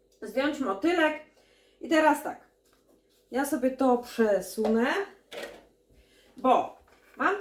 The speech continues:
ten biszkopt i ja ten biszkopt przekroję na trzy. Raz, dwa, mniej więcej.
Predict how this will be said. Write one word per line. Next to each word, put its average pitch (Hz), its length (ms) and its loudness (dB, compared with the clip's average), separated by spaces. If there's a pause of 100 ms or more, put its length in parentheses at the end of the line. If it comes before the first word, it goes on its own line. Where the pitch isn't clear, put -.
ten 330 120 2
biszkopt 262 440 -2
i 285 80 -2
ja 320 160 4
ten 330 220 0
biszkopt 285 460 -2
przekroję 285 680 0
na 247 180 2
trzy. 165 400 -4 (180)
Raz, 277 460 0
dwa, 233 320 0 (120)
mniej 302 280 0
więcej. 214 640 -2